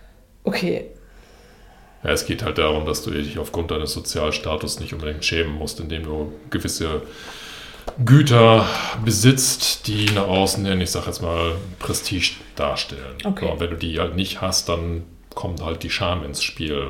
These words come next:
Speaker 2: ne, dass du dir das halt nicht leisten kannst. Und
Speaker 1: Hier ist jetzt noch, äh, alternativer Hedonismus.
Speaker 2: Ja.
Speaker 1: Willst du dazu später noch was sagen?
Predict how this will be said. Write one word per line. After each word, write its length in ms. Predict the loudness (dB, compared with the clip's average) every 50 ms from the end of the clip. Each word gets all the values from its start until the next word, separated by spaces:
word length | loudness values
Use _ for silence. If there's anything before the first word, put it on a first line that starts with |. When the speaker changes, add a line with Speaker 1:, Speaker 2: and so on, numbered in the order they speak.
| -6 -8
Speaker 2:
ne, 80 | -6 -6
dass 180 | -6 -6 -6 -8
du 60 | -8
dir 60 | -8
das 140 | -8 -6 -6
halt 120 | -6 -6
nicht 120 | -6 -6 -6
leisten 400 | -6 -4 -4 -4 -6 -6 -8 -10
kannst. 380 | -10 -10 -10 -10 -12 -12 -12 -14
Und 100 | -16 -16 -16 -18 -20 -18 -18 -18 -16 -16 -16 -16 -18 -8 2
Speaker 1:
Hier 140 | 6 8 8
ist 100 | 8 8
jetzt 220 | 6 4 4 2
noch, 280 | 2 2 2 2 0 -4
äh, 40 | 0
alternativer 960 | 2 2 2 2 2 0 0 0 2 4 6 6 6 4 2 -2 2 4 4
Hedonismus. 960 | 6 6 4 4 2 2 4 2 2 0 -4 -6 -6 -6 -6 -8 -10 -12 -16 -20 -20 -20 -20 -20 -20 -20 -20 -20 -20 -20 -20 -20 -20 -10 -2 0
Speaker 2:
Ja. 160 | 2 2 0 -2 -8 -18 -20 -20 -20 -20 -20 -20 -20 -20 -20 -20 -20 -20 -20 -20 -14 -4 -2
Speaker 1:
Willst 160 | 0 0 2
du 40 | 0
dazu 300 | 0 0 -2 -2 -6 -10
später 320 | -8 -6 -6 -6 -4 -4
noch 160 | -6 -6 -6 -8
was 140 | -10 -10 -8
sagen? 300 | -6 -6 -4 -6 -6